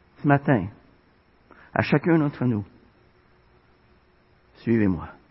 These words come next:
Suivez-moi. » La question qu'il faut toujours se poser est celle-ci.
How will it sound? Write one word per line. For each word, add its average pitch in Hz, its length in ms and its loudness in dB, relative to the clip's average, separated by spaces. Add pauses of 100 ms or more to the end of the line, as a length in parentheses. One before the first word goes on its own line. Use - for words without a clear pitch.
(880)
Suivez-moi. » 90 480 -2 (1300)
La 120 120 4
question 170 400 4
qu'il 151 160 -4
faut 135 220 2
toujours 139 320 -2
se - 80 -16
poser 131 280 2
est 113 100 0
celle-ci. - 400 -4